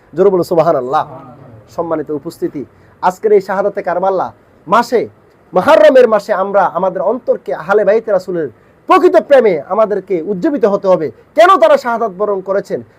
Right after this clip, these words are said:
দুনিয়ার কোনো মায়া কি তারা শাহাদাত বরণ করেছেন? না। আজকে আমাদের মতন এই পাপী গুনাহগার বান্দাদের জন্য, যাদের শাফায়াতের জন্য, যাদের জান্নাতের সর্দার হবে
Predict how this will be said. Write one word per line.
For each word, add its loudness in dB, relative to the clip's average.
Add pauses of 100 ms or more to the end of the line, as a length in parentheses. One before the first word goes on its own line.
(100)
দুনিয়ার 4
কোনো 2
মায়া 6
কি -6
তারা 4
শাহাদাত -2
বরণ -2
করেছেন? 0 (240)
না। 4 (400)
আজকে -2
আমাদের 4
মতন -2
এই 0 (500)
পাপী 4
গুনাহগার 2
বান্দাদের 0
জন্য, -6 (240)
যাদের 2
শাফায়াতের 0
জন্য, -4 (200)
যাদের 0
জান্নাতের 0
সর্দার 0
হবে -2